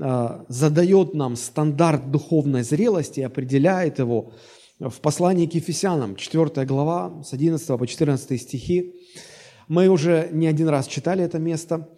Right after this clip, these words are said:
и оно сейчас будет выведено сюда на экран. И, а,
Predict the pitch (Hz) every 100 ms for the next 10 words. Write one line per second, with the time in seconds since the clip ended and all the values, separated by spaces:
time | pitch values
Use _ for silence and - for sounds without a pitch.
0 | - - - 139 127 123 - 131 147 143
1 | 151 151 147 165 170 170 214 165 147 127
2 | - 143 147 143 139 135 190 208 208 -
3 | - - - - - - 165 175 151 -
4 | - 139 123 117 -